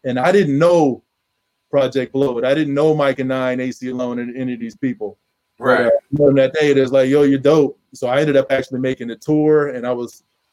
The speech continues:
Speaker 1: on, like, the Wake Up Show Summer Tour battle then, and just started getting on the Wake Up Show, and then we started, we started, you know, making moves. Ended up eventually, uh, at Club Elements, which started, I started going up there, like, ninety-nine in L A,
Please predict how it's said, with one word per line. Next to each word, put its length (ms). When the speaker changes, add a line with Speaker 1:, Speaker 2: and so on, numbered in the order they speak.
Speaker 1:
on, 80
like, 160
the 60
Wake 180
Up 80
Show 220
Summer 260
Tour 240
battle 340
then, 440
and 120
just 160
started 220
getting 220
on 80
the 80
Wake 180
Up 120
Show, 420
and 80
then 80
we 80
started, 500
we 80
started, 380
you 160
know, 320
making 280
moves. 340
Ended 280
up 180
eventually, 520
uh, 320
at 220
Club 260
Elements, 460
which 100
started, 720
I 60
started 280
going 140
up 100
there, 140
like, 160
ninety-nine 580
in 120
L 160
A, 200